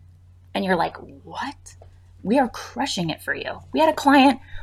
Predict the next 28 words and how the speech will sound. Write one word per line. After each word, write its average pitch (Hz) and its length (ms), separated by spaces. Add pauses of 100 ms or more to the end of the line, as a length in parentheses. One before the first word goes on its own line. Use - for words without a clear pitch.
(140)
we 277 340
were 220 500
crushing 269 880
it - 160
for 175 120
them, 170 320 (360)
getting 247 280
so 247 380
much 254 340 (280)
press. 202 520
So 214 80
we 208 140
submitted 180 720
our 170 260
campaign 170 540
for 175 140
them 160 380 (300)
for 180 300
an 170 80
award, 156 540 (320)
for 180 240
a 160 80
P 190 180
R 170 120
industry 175 420
award. 165 360
We 190 100
won 165 360